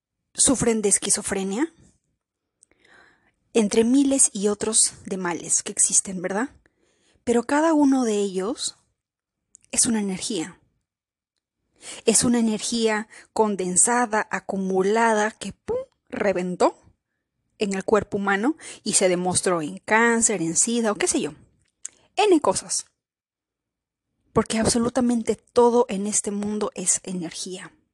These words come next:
Todo. En diferentes vibraciones, en diferentes frecuencias, en diferentes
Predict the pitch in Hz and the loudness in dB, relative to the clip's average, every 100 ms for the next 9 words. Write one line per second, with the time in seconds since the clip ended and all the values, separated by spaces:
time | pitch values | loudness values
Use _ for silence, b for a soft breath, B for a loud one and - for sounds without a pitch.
0 | _ _ _ _ _ _ _ _ _ _ | _ _ _ _ _ _ _ _ _ _
1 | _ _ - 214 - - - _ _ _ | _ _ 0 0 -2 -10 -14 _ _ _
2 | _ _ _ _ _ _ _ _ _ _ | _ _ _ _ _ _ _ _ _ _
3 | _ _ _ _ _ - B - - 233 | _ _ _ _ _ -20 B -18 -2 0
4 | 196 - 214 208 208 208 214 202 196 - | 0 -2 -2 0 -2 -2 -2 -2 0 0
5 | 220 226 240 208 208 202 202 208 - 196 | 0 0 -2 -2 -2 -2 -2 -4 -4 -6
6 | - 220 220 220 214 202 - 196 208 196 | 0 0 2 0 -2 -4 -4 -2 -2 0
7 | 208 - | 0 0